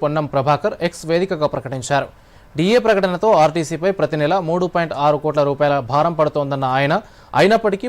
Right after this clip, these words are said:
ప్రభుత్వం ఉద్యోగుల సంక్షేమం కోసం ఆలోచిస్తోందని తెలిపారు. ఇక మహాలక్ష్మి పథకం ప్రారంభించిన తర్వాత ఇప్పటి వరకు నూట యాభై కోట్ల మంది మహిళలు ఉచితంగా ప్రయాణం చేశారని, దాదాపు ఐదు వేల కోట్ల విలువైన ప్రయాణాన్ని మహిళలు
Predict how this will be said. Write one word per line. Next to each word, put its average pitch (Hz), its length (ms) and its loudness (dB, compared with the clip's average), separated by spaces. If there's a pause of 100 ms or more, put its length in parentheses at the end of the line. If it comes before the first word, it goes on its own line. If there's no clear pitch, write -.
ప్రభుత్వం 180 380 0 (160)
ఉద్యోగుల 160 320 0 (140)
సంక్షేమం 185 380 -4 (100)
కోసం 196 180 -4 (160)
ఆలోచిస్తోందని 165 720 -2
తెలిపారు. 135 360 0 (440)
ఇక 156 80 2 (280)
మహాలక్ష్మి 170 520 2
పథకం 151 320 0
ప్రారంభించిన 143 480 2 (120)
తర్వాత 139 440 2 (120)
ఇప్పటి 151 280 0
వరకు 135 220 2 (380)
నూట 180 160 2 (140)
యాభై 180 200 2 (100)
కోట్ల 151 280 0
మంది 147 240 -2
మహిళలు 147 280 2 (120)
ఉచితంగా 151 460 0
ప్రయాణం 143 400 2
చేశారని, 147 440 0 (360)
దాదాపు 202 440 6 (200)
ఐదు 202 160 4
వేల 196 200 6
కోట్ల 175 260 0
విలువైన 156 280 2 (100)
ప్రయాణాన్ని 147 500 2 (120)
మహిళలు 151 280 2